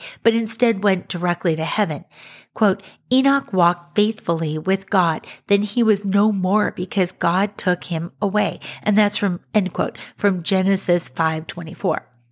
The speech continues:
The Book of Enoch, which is part of the Jewish and Christian Apocrypha, credits Archangel Haniel under one of her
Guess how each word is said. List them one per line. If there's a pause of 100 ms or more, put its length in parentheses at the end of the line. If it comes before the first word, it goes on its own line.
(240)
The
Book
of (100)
Enoch, (280)
which
is
part
of
the
Jewish
and
Christian
Apocrypha, (360)
credits (120)
Archangel
Haniel (300)
under
one
of
her